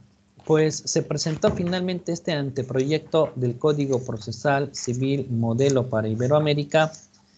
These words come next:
donde, eh, ya cada país tenía, pues, la libertad de ver qué hacía con ese modelo, cuándo, ¿no es cierto?, ponerlo en vigencia, modificarlo y demás.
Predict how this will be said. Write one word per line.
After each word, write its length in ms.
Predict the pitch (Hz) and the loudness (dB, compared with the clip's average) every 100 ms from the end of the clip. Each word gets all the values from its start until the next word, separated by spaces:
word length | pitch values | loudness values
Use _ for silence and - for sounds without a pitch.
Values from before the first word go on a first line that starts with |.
| _ _ _ | _ _ _
donde, 760 | 131 139 139 135 135 135 127 127 | 0 2 2 4 6 6 4 2
eh, 420 | 131 127 123 120 - _ _ | 4 4 4 0 -10 _ _
ya 240 | - 165 | 2 4
cada 360 | 160 170 151 143 | 6 6 6 6
país 380 | 143 143 156 - - | 4 4 0 -4 -6
tenía, 340 | 127 139 135 | -2 0 -2
pues, 160 | 139 139 | -2 -4
la 80 | 123 | -2
libertad 480 | 113 113 110 139 | 0 -2 0 2
de 120 | 127 120 | 4 2
ver 200 | 123 123 | 0 0
qué 100 | 135 | -2
hacía 320 | 127 131 120 | 0 -2 0
con 160 | 110 | 0
ese 200 | 113 - | -2 -4
modelo, 800 | 92 101 151 165 156 143 139 135 131 _ _ _ _ | -6 2 4 6 6 4 2 2 -4 _ _ _ _
cuándo, 640 | 139 139 139 131 120 110 110 | 2 4 4 2 2 2 0
¿no 80 | |
es 100 | 107 | -4
cierto?, 300 | - 127 123 | -2 -2 -2
ponerlo 400 | 107 110 110 120 107 | -4 0 0 0 -2
en 120 | 98 | -2
vigencia, 880 | 113 - 147 143 139 135 127 123 117 | -6 -2 2 4 2 -2 2 2 2
modificarlo 1160 | 117 101 101 104 104 139 131 135 127 120 117 120 | 0 -4 -6 -8 -2 4 6 4 2 0 0 -4
y 140 | 113 | -8
demás. 720 | 104 101 95 87 - - - | -6 -6 -8 -8 -14 -18 -20